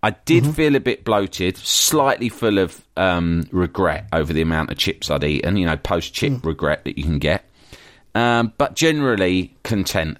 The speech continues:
Speaker 1: and happy. I thought, "Len's told me about the scores tonight. It was a great game. I'll stick that on Twitter, then I'll just call Andy." There's an email pops up. Bing! It's been sent while I was at the chippy,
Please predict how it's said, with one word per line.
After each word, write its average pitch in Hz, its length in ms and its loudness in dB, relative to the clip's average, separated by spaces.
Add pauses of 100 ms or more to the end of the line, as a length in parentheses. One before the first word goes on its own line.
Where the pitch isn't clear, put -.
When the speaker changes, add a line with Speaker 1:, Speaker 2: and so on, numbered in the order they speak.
Speaker 1:
and 85 120 0
happy. - 500 -4
I 90 60 -2
thought, 85 360 -2 (680)
"Len's 143 340 0
told 117 200 0
me 101 100 0
about 90 260 -2
the - 60 -12
scores - 440 -2
tonight. 98 320 0
It 87 40 -6
was 78 120 -4
a 87 40 -4
great 123 300 0
game. 85 380 -2
I'll 82 80 -2
stick - 240 -2
that - 140 -2
on 82 100 -4
Twitter, 82 420 -2 (140)
then 98 160 0
I'll 85 300 0 (240)
just - 200 -12
call 92 260 0
Andy." 76 360 0 (1500)
There's 123 140 -2
an 143 120 2
email 160 300 2
pops - 280 -6
up. - 220 -8
Bing! 311 460 4
It's - 160 -12
been 120 200 0
sent 131 320 0
while 107 280 4
I 98 80 4
was 95 140 0
at 120 160 0
the 87 80 -2
chippy, - 400 -4